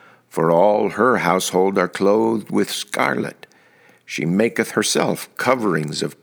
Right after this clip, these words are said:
tapestry. Her clothing is silk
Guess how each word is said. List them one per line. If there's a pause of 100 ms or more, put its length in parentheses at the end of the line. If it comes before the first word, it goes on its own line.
tapestry. (240)
Her
clothing
is
silk